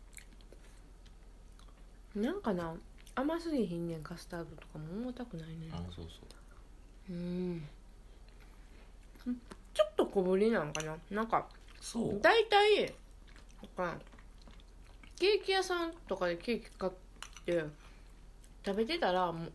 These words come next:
Speaker 1: 一個食べ終わる前に、ちょっともう途中で、なんかいらんくなるというか。
Speaker 2: ちっちゃいかな。なんか、
Speaker 1: わからん。甘さがちょうどいいから？
Speaker 2: あの、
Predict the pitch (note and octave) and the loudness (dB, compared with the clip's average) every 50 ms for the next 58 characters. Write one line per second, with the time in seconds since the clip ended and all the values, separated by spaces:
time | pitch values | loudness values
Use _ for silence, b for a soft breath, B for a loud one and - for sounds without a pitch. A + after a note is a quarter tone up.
0 | - - D4 - - - - - A3 G#3 G3+ - F#3 E3 F3 F3 F3 F3 F3+ - | -2 -2 -2 -2 -2 -8 -2 2 2 2 4 4 4 6 8 8 8 8 6 4
1 | - G3+ G#3+ A3 A3 A3 A3 G#3 G#3+ B3+ B3+ G3+ F3 E3 E3 F3 E3 D3+ D3 - | 2 4 6 6 6 6 6 6 6 6 6 6 4 2 2 0 -2 -4 -6 -8
2 | - - - - - D4 - - D#3+ E3+ D#3+ D3+ - - D4 D4 - D4 C#4+ C#4 | -12 -16 -10 -4 -4 -4 -4 -2 -4 -4 -4 -2 2 2 2 4 4 4 4 6
3 | B3 C4+ B3+ F#3 C#3+ D3 - - - - - - - - - - - - - - | 8 8 6 6 4 -2 -8 -12 -20 -20 -20 -20 -20 -18 -18 -18 -18 -18 -18 -18
4 | - - - - - - - - - - E3+ E3+ E3+ - D#3+ - G3 G#3 G#3 G#3+ | -18 -18 -20 -20 -20 -20 -20 -18 -12 -8 -6 -6 -2 -2 -2 2 4 6 6 6
5 | A3 G#3+ F#3+ - F3 C#3+ D3 - D#3 E3+ E3 - E3 A2 - - - - - - | 6 4 2 2 2 2 4 4 4 4 8 8 10 10 8 6 4 2 2 4
6 | D#2+ E2+ F2+ F2 E2 D#2 D2+ C#2+ - - - - - - - - - - - D3 | 6 6 6 6 6 4 2 -2 -4 -6 -8 -8 -14 -16 -16 -14 -8 0 2 2
7 | G3 G#3+ G#3 B2 - - B3 E4+ F4 - G4 F#4 E4 C4 G#3 E3+ - - - - | 2 4 4 2 4 4 4 2 4 8 8 10 10 10 8 6 2 -4 -12 -10
8 | - - A#3 C4+ A#4+ C#5 C5 G4+ C#4+ A3 G3 F3+ - G#3+ A#3+ C4+ B3+ G3+ F3+ E3+ | 2 6 8 12 12 12 12 10 8 8 6 4 6 4 4 6 8 8 8 8
9 | - G#3+ - F3+ E3+ D#3+ D#3 D#3+ G3 C#4+ | 6 4 4 4 2 2 2 0 -2 -4